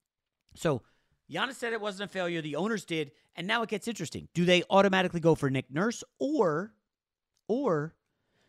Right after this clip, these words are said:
do they make a Hail Mary play for a guy who's perceived to be a really good coach? And even though they lost in the first round, they were expected to lose, but they fought like hell and played super competitive,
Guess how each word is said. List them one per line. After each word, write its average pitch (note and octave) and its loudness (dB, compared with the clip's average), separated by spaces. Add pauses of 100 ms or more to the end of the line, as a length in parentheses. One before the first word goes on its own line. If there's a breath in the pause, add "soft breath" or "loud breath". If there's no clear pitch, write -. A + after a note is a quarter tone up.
(140)
do F3 8
they E3+ 6
make D#3 2
a C#3+ 2
Hail D#3 2
Mary E3+ 2
play B2+ -2
for B2+ -2
a A2+ -2
guy C3 0
who's B2+ -2
perceived D3 -4
to - -10
be A2+ -4
a G2+ -2
really B2+ -2
good A2+ -6
coach? - -12 (380)
And C3 -8
even F#3 2
though E3 10
they G#3 8
lost C3 4
in A2 -4
the G2 -4
first - -10
round, E2 -8 (760)
they C#3+ -2
were C#3+ 2
expected B3 0
to B2 -4
lose, F#2+ -8 (280)
but C#3+ -2
they A#2+ -4
fought - 2
like A2+ -6
hell D3 2 (260)
and C#3 -2
played D#3 2
super - 4
competitive, C3 4